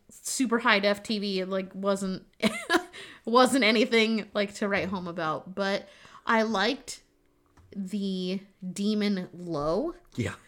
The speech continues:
Speaker 2: It
Speaker 1: I
Speaker 2: was
Speaker 1: liked, I
Speaker 2: amazing.
Speaker 1: liked the character a lot, and I liked
Speaker 2: Mm-hmm.
Speaker 1: the look of the character.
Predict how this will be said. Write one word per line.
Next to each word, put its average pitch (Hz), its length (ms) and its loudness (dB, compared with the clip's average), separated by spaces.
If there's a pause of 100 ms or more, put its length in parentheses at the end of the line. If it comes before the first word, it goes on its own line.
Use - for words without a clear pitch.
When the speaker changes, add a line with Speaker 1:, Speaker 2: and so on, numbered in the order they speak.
(160)
Speaker 2:
It 135 160 -6
Speaker 1:
I 127 240 4
Speaker 2:
was 226 40 6
Speaker 1:
liked, 226 260 4
I - 20 -6
Speaker 2:
amazing. 156 480 0
Speaker 1:
liked - 460 -2
the 208 100 -2
character 233 520 0
a 262 80 0
lot, 240 380 -2
and 208 100 -4
I 208 100 0
liked 208 480 -2 (380)
Speaker 2:
Mm-hmm. 160 240 -8
Speaker 1:
the 190 80 0
look 180 720 -2
of 180 140 -6
the 160 100 -4
character. 131 640 -6